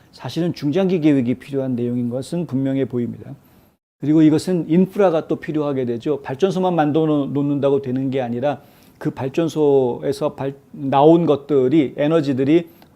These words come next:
실생활에 쓰일 수 있게 하기 위해서는, 예를 들면 전기 자동차 같은 경우에는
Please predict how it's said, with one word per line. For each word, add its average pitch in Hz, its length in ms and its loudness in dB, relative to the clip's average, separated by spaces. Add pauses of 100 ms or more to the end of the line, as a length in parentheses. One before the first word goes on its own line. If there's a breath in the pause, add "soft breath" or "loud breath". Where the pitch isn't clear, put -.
(140)
실생활에 170 1160 0
쓰일 220 360 -4
수 - 140 -8
있게 160 260 -2
하기 135 320 -2
위해서는, 123 320 -8
예를 175 140 6
들면 175 260 0 (180 loud breath)
전기 170 320 2
자동차 170 320 2
같은 147 300 -4
경우에는 131 460 -2